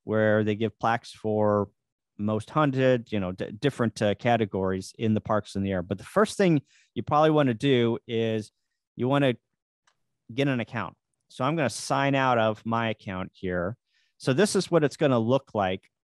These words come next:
when you first go to this page. You're gonna get a sign up or a sign in. So if you go over here to sign up, I believe that, um, yeah, you're gonna have to go and create an account. So I already have an account. You can probably,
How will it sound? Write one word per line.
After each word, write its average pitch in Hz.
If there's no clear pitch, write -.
when 117
you 110
first 127
go 120
to 113
this 101
page. 104
You're 95
gonna 104
get 101
a 92
sign 123
up 117
or 92
a 90
sign 107
in. 98
So -
if 113
you 131
go 160
over 165
here 151
to 120
sign 131
up, 101
I 104
believe 120
that, 110
um, 104
yeah, 107
you're 107
gonna 131
have 127
to 123
go 123
and 113
create 117
an 110
account. 98
So 95
I 131
already 151
have 135
an 131
account. 123
You 110
can 107
probably, 113